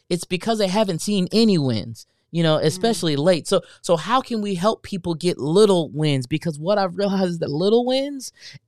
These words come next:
Speaker 1: daily, they add up to big
Speaker 2: Mm-hmm.
Speaker 1: wins, wins in the long term. So,
Speaker 2: Yeah.
Speaker 1: so how can we do those little things that will add up to big things that will allow people to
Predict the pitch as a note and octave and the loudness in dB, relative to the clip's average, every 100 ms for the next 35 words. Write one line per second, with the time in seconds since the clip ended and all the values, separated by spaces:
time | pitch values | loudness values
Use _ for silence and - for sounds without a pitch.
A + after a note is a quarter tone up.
0 | _ _ E3 G3+ C#4+ D4+ D#4 - _ - | _ _ 4 4 4 2 0 -6 _ 0
1 | A3 C#4+ G3 F3 - C#3+ F3 A3+ F#3+ D#3+ | 2 4 4 4 0 -2 0 0 0 -2
2 | C#3 C#3 C#3+ D#3 G3+ F#3 C#3+ C#3 - E3+ | -2 -4 -8 -2 0 2 0 -4 -2 0
3 | D3+ D3 D#3 D3 C3+ C#3 A#2+ - D#3 E3+ | 0 0 0 -2 -6 -12 -10 -6 -6 -6
4 | - F3+ D#3+ G3 A#3+ C4 A#3 G#3 G3 C#3+ | -2 0 0 0 -2 0 -6 -4 -6 -6
5 | F#3 F#3 D3 E3+ F#3 D#3+ D#3+ G3+ G#3+ G3 | -6 -4 4 4 4 0 0 2 4 2
6 | D3 D3 D3 C#3+ D3 - D#3+ D#3+ - D#3 | -4 -6 -8 -8 -6 -4 -4 -4 -8 -10
7 | C3+ F#3+ A3+ - C#3 C#3 C3+ _ _ - | 0 2 2 -4 -6 -6 -10 _ _ -2
8 | E3 D#3+ E3 - C#3+ D3+ F#3 G3 F#3 G#3 | 0 0 -2 -2 -2 2 4 2 0 -6
9 | F#3+ F3 - F3+ | -6 -6 -6 -8